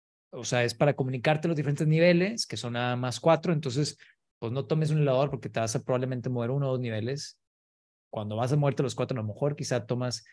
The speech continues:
la molestia de tener que esperar un ascensor. Si no, te vas al, al, al patio central y de ahí te distribuyes.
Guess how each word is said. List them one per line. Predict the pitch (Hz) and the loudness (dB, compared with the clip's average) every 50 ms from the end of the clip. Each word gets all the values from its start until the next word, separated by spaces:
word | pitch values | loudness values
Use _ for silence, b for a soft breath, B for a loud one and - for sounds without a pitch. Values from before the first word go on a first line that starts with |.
| b b _ | b b _
la | - 123 120 | -4 -4 -2
molestia | 120 120 123 127 135 135 135 143 | -2 -2 -2 0 0 0 0 0
de | 107 | -2
tener | - 113 120 117 | -2 -4 -6 -6
que | - | -4
esperar | 123 - - - 123 110 110 120 123 | -6 -6 -4 -4 -2 0 2 2 0
un | 131 135 | 0 -2
ascensor. | 117 107 - 101 98 - 120 120 156 185 175 175 - - _ _ _ _ _ _ _ _ _ _ _ _ _ | -4 -4 -6 -8 -8 -6 -4 -4 -4 -4 -6 -10 -12 -16 _ _ _ _ _ _ _ _ _ _ _ _ _
Si | - - - 135 | -6 -2 0 2
no, | 131 139 160 151 | 2 2 2 2
te | 151 127 | 2 2
vas | 120 113 | 2 2
al, | 139 131 - - | 2 0 0 -2
al, | - 123 120 113 110 107 104 104 104 101 101 101 101 107 b b b b b b b _ _ - | -4 -4 -2 -2 -2 -2 -2 -4 -6 -6 -8 -10 -12 -14 b b b b b b b _ _ -12
al | - 107 104 107 104 101 107 | -8 -6 -6 -4 -6 -6 -4
patio | - - 135 - - 160 | -2 -2 0 0 0 0
central | - 175 160 151 170 151 170 202 196 | 0 0 2 4 4 2 2 2 0
y | 143 | 0
de | 120 | 0
ahí | 113 113 110 110 | -2 -2 -4 -4
te | 120 117 | -4 -4
distribuyes. | 110 104 110 113 120 107 104 104 101 95 95 - - - - | -4 -4 -6 -8 -8 -8 -6 -6 -6 -8 -10 -16 -20 -20 -20